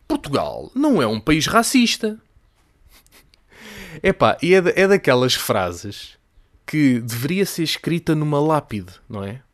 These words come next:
Mandar já o senhor pa-, pa-, pa junto de Deus Nosso Senhor. Ahm, porque, porque esta frase, ou, ou melhor, este conjunto de frases foi épico. Ou seja, no momento está a dizer,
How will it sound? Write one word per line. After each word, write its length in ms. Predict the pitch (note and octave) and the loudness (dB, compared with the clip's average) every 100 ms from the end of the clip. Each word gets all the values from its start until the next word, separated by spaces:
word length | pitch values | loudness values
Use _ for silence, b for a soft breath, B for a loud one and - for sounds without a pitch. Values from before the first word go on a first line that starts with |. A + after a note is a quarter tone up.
| _ _ - C5 A#4 - | _ _ -14 -14 -14 -6
Mandar 360 | F3+ F#3 F#3 | 0 2 0
já 160 | D#3+ E3 | 0 0
o 80 | D3+ | -2
senhor 340 | - C#3+ C3+ | -4 -4 -4
pa-, 560 | - B2 G#2+ G2+ F#2 - B B B B B B _ | -6 -4 -2 -4 -6 -14 B B B B B B _
pa-, 340 | - A2 G#2 - - - | -6 -4 -4 -6 -12 -6
pa 80 | A#2+ | -4
junto 320 | B2 A#2 A2 | -2 -4 -4
de 60 | |
Deus 200 | G#2+ A2 | -2 -2
Nosso 280 | A2 G2+ - | 0 -2 -4
Senhor. 300 | G2+ F#2+ F2+ _ _ _ _ - | -6 -6 -6 _ _ _ _ -8
Ahm, 840 | A2 G#2+ G#2+ G#2 G#2 G2+ G#2 G#2 A2 _ - | -2 2 2 2 0 -2 -4 -6 -8 _ -8
porque, 360 | E3 - D3+ | -8 -8 -12
porque 260 | - - G3 | -12 -12 -10
esta 200 | - E3 | -6 -6
frase, 580 | - A#2 G2+ G2+ - - _ _ _ _ | -2 0 0 -2 -8 -20 _ _ _ _
ou, 160 | A#2+ A2+ | -10 -8
ou 100 | - | -8
melhor, 320 | A#2+ A#2 G2 - _ _ _ | -4 -2 -2 -6 _ _ _
este 240 | B2+ - - | -10 -10 -8
conjunto 680 | C3+ B2 A#2 D3+ A#2+ - - - | -6 -4 -4 -4 -6 -10 -20 -18
de 60 | - | -6
frases 540 | A2 G2 F#2+ - - b b b b | -2 -2 -4 -10 -14 b b b b
foi 300 | - F3 F3+ | -8 -2 2
épico. 460 | E3 C3 - - _ _ b b | 0 -2 -10 -12 _ _ b b
Ou 60 | - | -6
seja, 340 | B2+ G2 - C3+ | -2 -2 -4 -8
no 100 | D3 | -4
momento 200 | F3 F3+ | -4 0
está 140 | D#3+ | 0
a 20 | |
dizer, 300 | C#3 A#2 G2 | 0 -2 -4